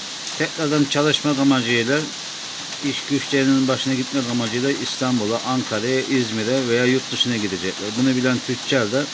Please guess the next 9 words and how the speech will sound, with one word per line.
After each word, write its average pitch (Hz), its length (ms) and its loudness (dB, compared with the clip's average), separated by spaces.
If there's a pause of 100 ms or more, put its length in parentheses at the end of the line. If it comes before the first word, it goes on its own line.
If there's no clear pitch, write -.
(1800)
"Depom 147 400 6
yok." 147 220 4
gibi 127 180 4
mazeretler 131 720 4
üreterekten 120 760 2 (1200)
fındığı 147 400 6
almak 151 320 6
istemiyor, 139 580 4 (160)
nazlanıyor. 139 600 6